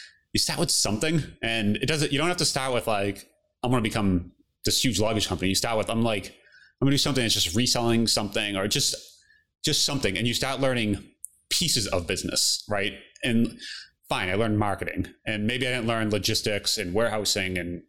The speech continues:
inventory management and all that, but I learned marketing. And now you have that, like, one skill under your belt, and now you can apply that to business too. And I love that. Yeah, I love that advice.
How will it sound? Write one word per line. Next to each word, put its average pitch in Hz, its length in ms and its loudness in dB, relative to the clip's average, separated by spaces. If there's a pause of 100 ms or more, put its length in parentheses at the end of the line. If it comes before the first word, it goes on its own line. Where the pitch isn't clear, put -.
(180)
inventory 110 300 0
management 101 320 0
and 101 80 2
all 104 60 2
that, 113 360 -2
but 117 100 0
I 113 60 2
learned 117 320 2 (180)
marketing. 92 640 -2 (160)
And 110 80 0
now 120 100 0
you 117 120 0
have 110 160 0
that, 107 200 0
like, 90 260 -2 (360)
one 104 200 2
skill 101 240 0
under 92 160 2
your 87 120 0
belt, 85 400 0
and 107 100 -2
now 113 100 0
you 107 120 0
can 110 80 -2
apply 101 260 -2
that 98 160 0
to - 40 -8
business 101 340 0
too. - 300 -2 (140)
And - 320 -2 (300)
I 101 80 -2
love 101 280 2
that. 90 200 0 (120)
Yeah, 85 180 0 (100)
I 101 60 -2
love 98 180 2
that 85 140 2
advice. 82 600 -4